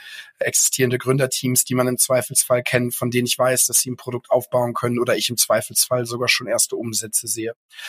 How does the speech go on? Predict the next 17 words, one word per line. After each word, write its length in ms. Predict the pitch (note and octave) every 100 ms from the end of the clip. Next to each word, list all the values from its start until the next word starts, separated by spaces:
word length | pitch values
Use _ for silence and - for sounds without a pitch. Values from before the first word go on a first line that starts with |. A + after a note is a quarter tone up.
| - - -
Also 180 | C3 C3+
ich 60 |
glaube, 400 | D3+ C#3 D3+ D3+ - - _ _
wir 180 | - C3+
befinden 440 | B2+ - F#3 G3 D3
uns 220 | C#3 -
genau 460 | B2+ C#3 C#3+ C#3 -
jetzt 440 | A#2+ D3+ - -
an 320 | - B2+ B2 A#2+
einem 420 | B2 B2 A#2+ A#2+ -
Zeitpunkt 1040 | - - B2+ D3+ - - D#3 F3 G#3+ - -
in 320 | C3 C3 B2+
der 280 | B2+ B2 A#2+
Entwicklung 540 | A#2 C3+ - D3 C#3
des 160 | C3+ -
Startup-Ökosystems, 1300 | - B2+ C3 - B2+ C3+ B2 B2+ - B2+ B2+ - B2+
wo 380 | A#2+ B2 A#2+